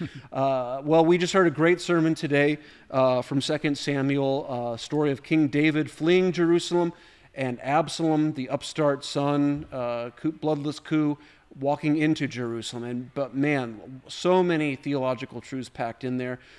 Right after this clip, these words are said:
Speaker 2: So we're happy to just at least scratch the surface on some of the things that, uh, Kyle brought forth for us today. Well, Mike, let's just start with a nice softball. How are you most encouraged by today's message?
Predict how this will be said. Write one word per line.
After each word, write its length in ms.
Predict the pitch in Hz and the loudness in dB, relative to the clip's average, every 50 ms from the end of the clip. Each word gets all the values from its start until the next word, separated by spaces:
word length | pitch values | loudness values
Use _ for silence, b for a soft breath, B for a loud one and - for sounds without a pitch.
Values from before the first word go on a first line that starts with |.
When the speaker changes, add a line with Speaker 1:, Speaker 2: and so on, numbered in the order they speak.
| B B | B B
Speaker 2:
So 120 | B - 151 | B 0 2
we're 120 | 156 156 160 | 4 4 6
happy 200 | 170 160 - 156 | 4 4 2 0
to 80 | 147 135 | -2 0
just 280 | 127 147 135 - - | -2 -4 -6 -6 -8
at 60 | 170 | -6
least 220 | 160 156 151 135 - | -6 -6 -6 -6 -10
scratch 380 | - - 175 170 165 156 - - | -8 -2 0 2 2 0 -2 -6
the 80 | 143 | -8
surface 420 | 135 - 156 147 135 - 135 - - | -6 -4 -4 -4 -4 -4 -8 -8 -8
on 180 | 127 123 120 | -8 -8 -8
some 220 | - - 139 131 131 | -8 -6 -4 -4 -4
of 100 | 127 120 | -4 -6
the 80 | 123 113 | -10 -10
things 400 | - 131 123 123 127 120 113 - | -10 -8 -8 -8 -8 -10 -10 -10
that, 260 | - 120 117 113 - b b b b b b b | -10 -8 -8 -10 -12 b b b b b b b
uh, 200 | 127 120 117 113 | -8 -8 -8 -8
Kyle 280 | - - 139 135 135 131 | -6 -2 0 0 0 0
brought 300 | 123 127 127 127 123 123 | -2 -2 -2 -2 -4 -6
forth 280 | - - 131 127 127 - | -8 -8 -8 -8 -8 -10
for 180 | - - 123 117 | -8 -6 -6 -6
us 140 | 117 - - | -6 -6 -8
today. 200 | - 127 123 117 | -6 -6 -4 0
Well, 320 | 107 151 180 185 185 B B B B B | 4 6 6 6 4 B B B B B
Mike, 220 | B 165 190 185 - | B 0 2 2 4
let's 160 | 180 190 - | 2 2 2
just 160 | 190 165 - | 0 -4 0
start 180 | - 180 175 175 | 2 4 4 4
with 140 | 151 147 151 | 4 2 2
a 60 | 143 | 2
nice 280 | 147 147 151 143 - - | 2 2 2 0 0 0
softball. 600 | 151 151 151 147 - - 151 151 147 151 147 B B B B B B B | 2 2 2 2 0 2 2 4 4 2 0 B B B B B B B
How 160 | - - 165 | 0 4 4
are 100 | 180 180 | 6 6
you 140 | 170 170 170 | 6 4 4
most 280 | 156 151 151 147 - - | 4 4 2 2 0 -4
encouraged 480 | 135 127 - 135 131 127 120 107 107 | -8 -6 -4 -4 -4 -4 -4 -6 -8
by 120 | - 120 117 | -8 -8 -8
today's 320 | 110 113 117 117 110 101 110 | -6 -6 -6 -6 -6 -6 -8
message? 540 | 107 104 107 - - 113 - - - - | -10 -10 -12 -14 -16 -16 -16 -18 -20 -20